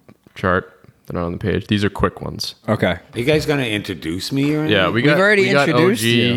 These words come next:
Speaker 2: you.
Speaker 1: uh, helping us with our Q and A. Basically what we did was we, um,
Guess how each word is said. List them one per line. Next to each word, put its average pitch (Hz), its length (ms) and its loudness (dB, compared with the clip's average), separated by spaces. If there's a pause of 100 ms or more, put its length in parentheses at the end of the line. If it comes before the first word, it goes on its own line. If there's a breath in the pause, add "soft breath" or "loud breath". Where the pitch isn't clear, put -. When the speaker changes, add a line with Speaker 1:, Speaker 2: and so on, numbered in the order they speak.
(100)
Speaker 2:
you. 101 40 -10
Speaker 1:
uh, 101 440 2
helping 104 340 -2
us 98 160 -4
with 101 100 -4
our 95 120 0
Q 104 240 0
and 95 80 0
A. 98 160 2
Basically 104 380 0
what 92 100 -2
we 95 80 -2
did 95 220 -2
was 95 340 -2
we, 92 340 -4 (600 soft breath)
um, 90 500 -4